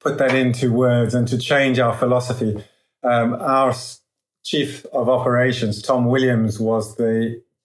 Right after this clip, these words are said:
person probably in around two thousand and ten who started, uh, moving us away from give something back to do something for yourself.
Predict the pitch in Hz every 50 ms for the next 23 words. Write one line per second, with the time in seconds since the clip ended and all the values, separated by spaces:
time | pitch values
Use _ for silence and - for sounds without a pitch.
0 | _ _ - 143 139 135 131 131 - - 117 110 110 110 110 104 104 - _ _
1 | _ _ _ _ _ _ _ _ _ _ _ _ _ _ - 214 214 208 196 180
2 | 160 139 135 131 131 131 127 127 123 120 123 - - 131 123 123 131 127 120 117
3 | 117 113 127 123 117 117 117 117 113 113 110 104 - - - - - 139 135 123
4 | 110 107 104 104 101 110 107 104 - - _ _ _ _ _ _ _ _ _ _
5 | - 135 127 127 127 123 123 127 123 123 - _ _ _ _ _ _ _ _ _
6 | _ - - - 143 131 131 135 131 - 131 120 107 113 - - - _ _ -
7 | 123 117 117 117 117 117 120 117 190 180 127 127 143 151 143 135 135 131 123 -
8 | 131 123 127 131 131 131 127 - 123 117 113 113 113 107 104 104 - _ _ _
9 | _ _ _ _ - 139 135 127 - 135 123 113 - 127 113 117 120 117 110 110
10 | - - - - 131 120 117 117 110 110 110 - _ _ _ _ _ _ _ _
11 | _ _ _ _ _ _ _ _ 107 104 139 127 123 - 127 120 110 113 107 117
12 | 110 107 107 - 110 110 110 110 107 -